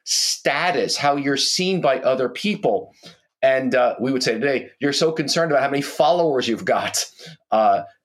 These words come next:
and how many folks are clicking for you, that they like you on Instagram." And Jesus says in, in Matthew twenty-three, "Everything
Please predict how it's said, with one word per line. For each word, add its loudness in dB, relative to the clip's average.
and 0
how 0
many -2
folks -2
are -2
clicking -2
for -4
you, 0
that -2
they 0
like 0
you -4
on 0
Instagram." -2
And -2
Jesus -2
says -2
in, -4
in -4
Matthew -2
twenty-three, -6
"Everything -2